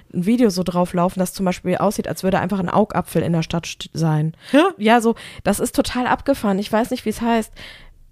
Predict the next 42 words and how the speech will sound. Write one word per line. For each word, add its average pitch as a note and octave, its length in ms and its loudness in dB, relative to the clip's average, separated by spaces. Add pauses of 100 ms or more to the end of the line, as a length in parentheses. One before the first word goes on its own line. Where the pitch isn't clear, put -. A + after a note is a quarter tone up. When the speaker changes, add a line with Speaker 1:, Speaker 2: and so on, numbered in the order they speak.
(100)
Speaker 1:
Ähm, F#3 520 4 (1120)
da F3+ 140 -4
muss G#3+ 100 0
Speaker 2:
Das G#3+ 80 -2
Speaker 1:
ich A#3 60 -4
Speaker 2:
klingt F#3 140 -2
Speaker 1:
d-, - 40 -4
Speaker 2:
aber D#3+ 160 0
auch D#3 120 -4
ein D#3+ 100 -4
bisschen F3+ 300 -6
fies. - 720 -12 (240)
Speaker 1:
ich G#3 140 0
muss A#3+ 220 0
mal A#3 100 2
den G#3 220 2
Namen G#3+ 260 0
raussuchen. G3 540 -2 (360)
Das G#3+ 200 2
ist - 160 -6
ein B3 60 2
rundes C#4 340 2
Gebäude, A3+ 400 4
das G#3+ 140 0
soll G#3+ 140 4
Speaker 2:
Ja. G#3 220 4
Speaker 1:
zukünftig, A3+ 640 -4
äh, G3 140 0
für, G3 840 2
äh, F3 300 -4
Konzerte G3+ 500 -2
auch B3 120 -2
genutzt B3+ 340 -4
Speaker 2:
Ja. G3+ 60 2 (320)
Speaker 1:
werden. D4+ 200 -10 (680)
Ähm, F#3+ 300 2
das G#3 120 -2
sieht C4+ 160 -4
aus - 220 2 (220)
wie D4+ 160 2
so F#4+ 120 2
ein F#4+ 80 -6